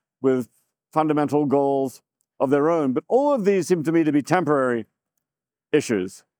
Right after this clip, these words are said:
Maybe today's language models lack them, but tomorrow's extended language models may well have all of these properties. They may have world models and self models.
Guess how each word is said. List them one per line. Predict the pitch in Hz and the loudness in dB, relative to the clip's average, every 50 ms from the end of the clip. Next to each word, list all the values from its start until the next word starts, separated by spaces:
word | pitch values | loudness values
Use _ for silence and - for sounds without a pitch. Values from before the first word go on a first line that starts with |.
| _ | _
Maybe | - 151 175 170 165 | 0 0 2 2 2
today's | - 160 143 170 190 214 214 165 147 | 0 0 2 2 4 2 2 0 0
language | 165 156 147 151 139 113 | -2 0 0 -2 -2 0
models | 139 143 139 139 135 131 127 113 - - _ _ _ _ _ | 0 0 0 0 0 0 -2 -4 -8 -16 _ _ _ _ _
lack | - 147 175 190 - - | -2 -2 -2 -2 -2 -2
them, | 139 120 117 | -4 -2 -2
but | 127 123 - | -2 -4 -2
tomorrow's | - 156 151 175 208 240 233 208 165 151 147 143 127 - _ _ _ _ _ - | -2 0 0 2 2 2 2 2 0 0 0 -2 -4 -8 _ _ _ _ _ -10
extended | - - - - - 196 240 254 214 185 139 123 107 _ _ _ _ _ _ - | -10 -10 -10 -2 0 0 0 2 2 0 0 0 -4 _ _ _ _ _ _ -4
language | 135 143 139 131 139 131 104 107 | -2 -2 0 0 0 -2 0 0
models | 127 123 120 120 120 123 117 - _ _ _ _ _ _ - | 0 0 0 0 0 -2 -4 -8 _ _ _ _ _ _ -4
may | 135 151 151 | 0 0 2
well | 147 147 151 151 131 | 2 2 0 2 2
have | 143 139 147 | 0 2 2
all | 175 202 196 160 131 - _ _ _ _ _ - | 2 0 0 -2 -4 -8 _ _ _ _ _ -4
of | 127 117 | -2 0
these | 131 123 - | 0 -2 0
properties. | - 127 117 95 110 101 101 98 90 | 0 0 0 0 0 -2 -4 -4 -4
They | - 120 117 | -2 -4 -2
may | 120 123 123 120 | -2 -2 -2 0
have | 104 117 113 113 110 98 _ _ _ _ _ _ - | 0 0 0 0 -2 -4 _ _ _ _ _ _ 0
world | 127 143 147 139 | 0 2 2 2
models | 123 135 139 139 139 135 135 131 123 101 | 0 0 0 2 2 0 0 -2 -2 -2
and | 117 110 | -4 -6
self | - - 156 156 151 - | -2 0 0 0 0 -2
models. | - 160 156 151 151 147 147 151 139 - - | -2 -2 0 0 0 -2 -2 -4 -6 -10 -16